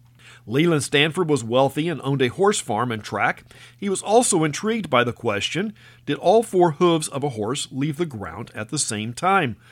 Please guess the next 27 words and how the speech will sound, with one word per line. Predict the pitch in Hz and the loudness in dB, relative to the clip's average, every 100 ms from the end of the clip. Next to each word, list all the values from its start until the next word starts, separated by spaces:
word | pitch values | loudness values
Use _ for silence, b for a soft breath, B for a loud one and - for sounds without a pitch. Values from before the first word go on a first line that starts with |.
| B B B | B B B
Over | - 180 | -2 4
the | 185 | 2
course | - 220 233 | 4 2 2
of | 175 151 | -2 -2
five | 175 185 160 | 4 4 4
years, | 117 156 - | 0 -2 -4
he | 202 | -4
commissioned | 185 165 175 190 165 | -2 0 0 -2 -4
photographer | 147 147 143 139 135 - | -4 4 4 4 -4 -4
Edward | 143 135 127 | -4 0 -2
Maybridge | 104 143 160 107 139 - B B | 0 -2 -2 -2 -4 -6 B B
to | 185 | -8
document | 156 143 175 - 92 113 131 | 0 2 2 -2 -8 -8 -8
a | 156 | -8
galloping | 120 95 95 110 | -6 -6 -8 -10
horse. | 110 139 135 - - B B | -4 2 2 0 -10 B B
It | - | -8
took | 190 202 | -4 -2
a | 185 | -2
couple | 208 214 185 | -2 2 2
of | 151 | 2
attempts | 143 139 151 - | 2 0 -2 -4
and | - 165 160 | -6 -6 -6
improvements | 143 202 202 139 117 | -6 -4 -2 -2 -4
in | 123 | -8
camera | 117 180 190 151 | -4 -4 -2 -2
technology | 131 117 113 104 95 143 | -2 -2 -2 -6 -6 -8